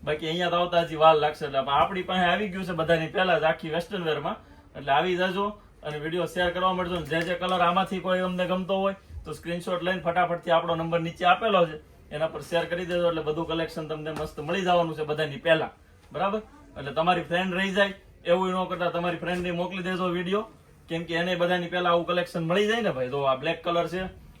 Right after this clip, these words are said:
બધાનો ભાઈ ફેવરિટ કલર હોય ને એવું જોરદાર મટીરિયલ છે. આમ જો આખામાં મસ્ત ડિઝાઇન આવવાની છે, ચિકનકારી કામ આપેલું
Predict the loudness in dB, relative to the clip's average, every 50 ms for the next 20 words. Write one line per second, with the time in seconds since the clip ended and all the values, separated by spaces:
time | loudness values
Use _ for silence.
0 | -2 -2 -2 -2 0 0 0 2 2 2 2 2 2 2 2 0 0 0 -2 -6
1 | -4 -2 0 2 2 2 2 0 0 0 -2 -2 -2 0 2 2 2 4 2 0
2 | 0 0 0 -4 -4 -4 -2 -2 -2 0 2 0 0 2 2 0 0 0 0 -2
3 | -2 -4 -2 -2 0 2 2 2 0 -2 -6 -4 -6 -4 -4 -2 -2 -2 0 2
4 | 2 2 2 2 0 -2 -4 -8 -10 -12 -12 -10 -6 -6 -6 -2 -2 0 0 0
5 | 0 0 -2 0 0 -2 -2 0 -2 -4 -4 -6